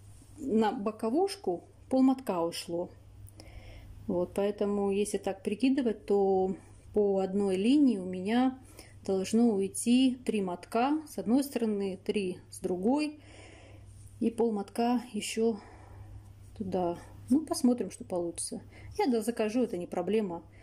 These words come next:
Купить нитки белых, у меня много. У меня их там три мотка белых есть. Я покупала от Анкор.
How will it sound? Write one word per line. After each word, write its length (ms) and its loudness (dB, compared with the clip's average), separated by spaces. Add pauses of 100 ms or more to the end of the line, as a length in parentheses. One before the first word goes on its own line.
(220)
Купить 280 -4
нитки 280 -2
белых, 380 2
у 40 -6
меня 180 -2
много. 320 -4
У 60 -4
меня 220 -4
их 80 -10
там 300 -4 (140)
три 160 2
мотка 360 -2
белых 400 -2
есть. 240 0
Я 60 -4
покупала 440 -6
от 100 -6
Анкор. 440 -2